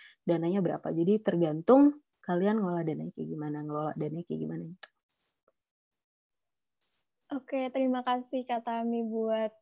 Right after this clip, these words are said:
Speaker 2: eh, jawabannya. Gimana dari Kak Nabila, apakah ada tanggapan atau tambahan, Kak?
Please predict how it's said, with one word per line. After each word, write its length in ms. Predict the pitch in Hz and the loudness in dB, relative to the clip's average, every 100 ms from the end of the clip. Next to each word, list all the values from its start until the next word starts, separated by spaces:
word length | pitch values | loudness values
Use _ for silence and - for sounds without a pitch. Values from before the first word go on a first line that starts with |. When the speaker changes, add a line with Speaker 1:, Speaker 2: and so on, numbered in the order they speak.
| - | -6
Speaker 2:
eh, 240 | 226 220 | -4 -4
jawabannya. 560 | 220 214 214 214 214 214 _ _ - | -2 -2 -2 -2 -4 -8 _ _ 0
Gimana 400 | 233 240 247 285 | 4 4 4 2
dari 320 | 262 247 247 | 2 2 -2
Kak 160 | 240 - 240 | -2 -2 0
Nabila, 400 | 226 226 240 254 | 0 0 0 -2
apakah 400 | 254 247 233 226 | -4 -4 -4 -2
ada 160 | 220 | -4
tanggapan 560 | 220 220 220 214 220 220 | -8 -10 -8 -8 -10 -12
atau 160 | 226 | -14
tambahan, 400 | 226 220 208 233 240 247 | -14 -12 -10 -6 -6 -4
Kak? 160 | 269 | -8